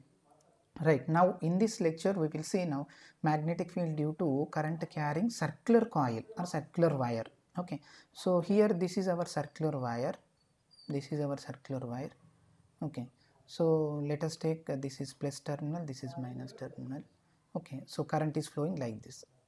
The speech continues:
like this. Okay, like this. Let us take anti-clockwise direction, and this coil is in along the plane of the board. Okay, now even we can find the direction of magnetic field by using right hand thumb rule.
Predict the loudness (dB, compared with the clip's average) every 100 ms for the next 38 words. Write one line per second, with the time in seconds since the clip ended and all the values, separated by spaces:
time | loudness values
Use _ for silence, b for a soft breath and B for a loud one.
0 | -10 -6 -6 -10 -16 -20 -20 _ -14 -10
1 | -4 -4 -2 -6 -8 -14 -14 -6 -4 -2
2 | -2 0 0 0 -2 -2 -2 -4 -4 -4
3 | 0 0 0 -2 2 4 4 2 2 2
4 | 0 -4 -4 -2 2 2 2 0 0 0
5 | 0 0 0 -2 -4 -10 _ -8 -6 -6
6 | -10 B B B B B 0 4 6 6
7 | 4 0 -6 0 2 6 4 4 0 0
8 | 0 0 0 0 0 -2 -4 -2 0 0
9 | -2 -4 -6 -4 -2 0 -2 0 -2 0
10 | -2 -2 -2 -2 -4 -2 -2 -2 -6